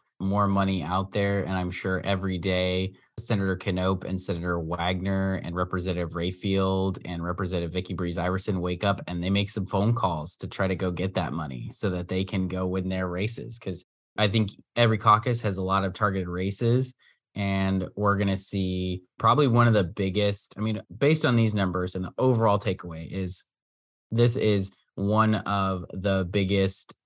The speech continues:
if you wanna use the kind of language of battles or fight for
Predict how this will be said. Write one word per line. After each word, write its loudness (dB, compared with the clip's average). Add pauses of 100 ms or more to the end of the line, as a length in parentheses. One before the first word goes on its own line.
(220)
if -2
you 2
wanna 2
use -2
the 0
kind -2
of -6
language -2
of -4 (120)
battles 2
or -4
fight 0 (400)
for 6